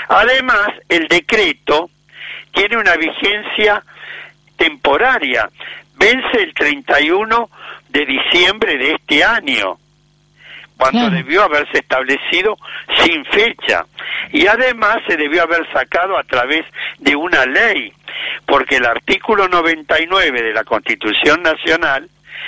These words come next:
Speaker 1: es bien claro en ese sentido. Dice que el Poder Ejecutivo Nacional no podrá dictar decretos de necesidad y urgencia, y enumera las materias, entre las cuales está la materia tributaria.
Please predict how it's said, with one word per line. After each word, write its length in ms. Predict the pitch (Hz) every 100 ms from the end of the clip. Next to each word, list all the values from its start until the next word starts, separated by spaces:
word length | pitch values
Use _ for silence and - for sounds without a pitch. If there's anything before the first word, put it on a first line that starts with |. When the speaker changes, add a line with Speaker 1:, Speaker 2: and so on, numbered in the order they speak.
| -
Speaker 1:
es 240 | - 143 110
bien 340 | 151 202 190
claro 440 | - 226 254 151
en 60 | 120
ese 260 | 117 123 -
sentido. 600 | 117 110 - 110 95 87 - - - - -
Dice 400 | - 170 175 190 151
que 80 |
el 120 | 147 131
Poder 340 | 139 147 190
Ejecutivo 720 | 180 160 - 139 - 170 165
Nacional 540 | 151 135 143 156 196 - - -
no 300 | 139 151 214
podrá 540 | - 180 165 165 165 190 - - - -
dictar 640 | 247 143 - 165 180 170
decretos 640 | 143 135 151 170 - 170
de 80 | 131
necesidad 640 | 120 - 120 - 123 165
y 80 | 175
urgencia, 760 | 151 143 156 139 117 - 135 139 - - - -
y 120 | 143
enumera 640 | 151 147 151 175 202 190 -
las 240 | 135 139 143
materias, 680 | 139 - 196 135 110 98 - - - -
entre 340 | 131 123 135
las 160 | 139 135
cuales 320 | - 185 202 156
está 320 | - 208 - - - -
la 180 | 135
materia 580 | 131 131 - 165 185 175 -
tributaria. 840 | - 120 113 - 190 147 110 92